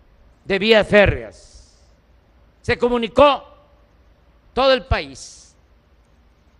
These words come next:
Por eso la revolución se hizo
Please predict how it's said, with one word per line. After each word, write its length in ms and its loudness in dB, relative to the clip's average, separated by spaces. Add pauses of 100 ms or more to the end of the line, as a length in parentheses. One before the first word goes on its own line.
(200)
Por 120 -8
eso 260 -8
la 180 -2
revolución 880 -4 (1120)
se 160 -10
hizo 760 -8